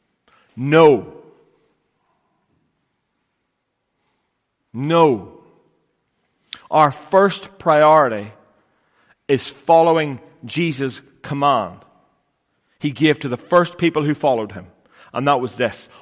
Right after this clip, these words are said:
"All authority in heaven and earth has been given to me.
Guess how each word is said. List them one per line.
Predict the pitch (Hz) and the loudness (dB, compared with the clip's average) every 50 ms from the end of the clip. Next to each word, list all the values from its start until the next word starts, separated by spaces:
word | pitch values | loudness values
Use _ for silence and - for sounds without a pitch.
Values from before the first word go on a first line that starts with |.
| - _ _ | -20 _ _
"All | - 156 160 165 170 165 165 170 165 - | 4 6 8 8 8 8 8 6 6 2
authority | - 139 - - - 156 156 147 139 131 120 120 113 | -4 -6 -6 -4 0 2 4 4 4 2 0 -2 -4
in | - 127 | -6 -8
heaven | 120 117 131 143 151 160 160 | -6 -4 -2 -2 0 -2 -2
and | 160 156 | -4 -4
earth | 143 131 123 - | -4 -4 -4 -6
has | 127 113 | -10 -12
been | 113 127 123 | -12 -8 -6
given | 120 139 135 135 | -4 -4 -4 -4
to | 131 123 | -6 -6
me. | 123 117 104 - | -6 -6 -8 -10